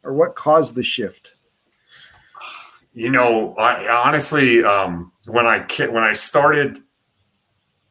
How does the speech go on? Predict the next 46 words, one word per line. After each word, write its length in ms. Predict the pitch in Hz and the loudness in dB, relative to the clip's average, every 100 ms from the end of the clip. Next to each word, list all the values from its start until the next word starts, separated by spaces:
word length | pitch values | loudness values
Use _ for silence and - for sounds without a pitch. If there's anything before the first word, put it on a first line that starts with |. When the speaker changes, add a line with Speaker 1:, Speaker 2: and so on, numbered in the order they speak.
| _ _ _ _ _ _ _ _ _ _ _ _ _ _ _ _ _ _ _ _ | _ _ _ _ _ _ _ _ _ _ _ _ _ _ _ _ _ _ _ _
Speaker 2:
set, 420 | - - 151 143 | -2 2 4 2
like, 220 | 127 113 113 | 0 -2 -4
r-, 180 | 110 | -6
when 140 | 117 117 | 0 0
I 40 | |
started, 360 | 113 202 117 110 | 0 0 0 0
I 80 | 110 | -4
started 260 | 110 160 104 | -2 -2 -2
writing 320 | 107 110 113 | 0 0 -2
down 240 | 104 98 | -4 -4
goals, 500 | 90 87 - - - _ _ _ _ _ _ _ _ - | -8 -12 -14 -20 -20 _ _ _ _ _ _ _ _ -2
right? 320 | 95 95 90 _ _ _ _ | -2 -2 -6 _ _ _ _
Because 320 | 113 117 117 | -2 0 2
I, 80 | 117 110 117 | 2 2 0
you 80 | 117 | 0
know, 120 | 98 | 0
once 200 | 113 110 | -2 -2
again, 140 | 113 104 | -2 -2
I'm 100 | 110 | -2
gonna 200 | 110 101 | -6 -8
defer 300 | 104 120 110 | -4 -2 0
to 60 | |
all 140 | 104 101 | -2 -4
the 80 | |
people 260 | 90 117 107 | -6 -10 -8
that 80 | 98 | -4
I've 160 | 95 92 | -4 -2
read 320 | 101 104 98 | -2 -2 -4
and 280 | 92 90 92 | -8 -14 -8
listened 420 | 107 101 113 98 | -6 -6 -6 -10
and 160 | 90 90 | -10 -2
followed, 460 | 104 101 98 87 - - - - _ _ | 0 0 -2 -6 -14 -20 -20 -20 _ _
but, 420 | - 101 95 - - _ _ _ - | 0 2 2 -2 -16 _ _ _ -4
you 80 | |
know, 340 | 104 95 95 - | 0 0 0 -2
a, 680 | 101 92 92 - - - 107 | -2 -2 -4 -10 -10 -8 -4
a 20 | |
goal 360 | 127 139 143 | 2 4 4
that's 240 | 127 135 - | 4 0 2
not 220 | 120 113 | 2 2
written 260 | 113 104 104 | -2 -4 -2
down 320 | 110 107 95 | 0 2 -2
is 140 | 87 | -6
just 220 | 104 90 | -8 -8
a 40 | 92 | -10
dream. 420 | 92 92 67 | -8 -10 -12